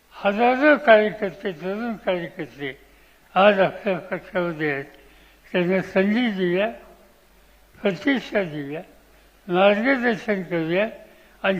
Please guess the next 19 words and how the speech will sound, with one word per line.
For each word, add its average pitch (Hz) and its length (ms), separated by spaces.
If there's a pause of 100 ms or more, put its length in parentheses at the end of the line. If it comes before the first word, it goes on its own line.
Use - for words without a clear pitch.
त्याच्यातून 208 680 (440)
राज्य 220 540
चालवण्याची 214 800
कुवत 247 600
असलेलं 170 540 (640)
नेतृत्व 208 640 (640)
राष्ट्रवादी 214 840
काँग्रेस 202 480
पक्ष - 280 (640)
देऊ 240 400
शकतो, 208 440 (720)
अशा 190 260
प्रकारचा 190 640
इतिहास 190 480 (460)
हा 208 160
निर्माण 196 540
करायचा 175 440
आहे 156 140 (580)
आणि 185 120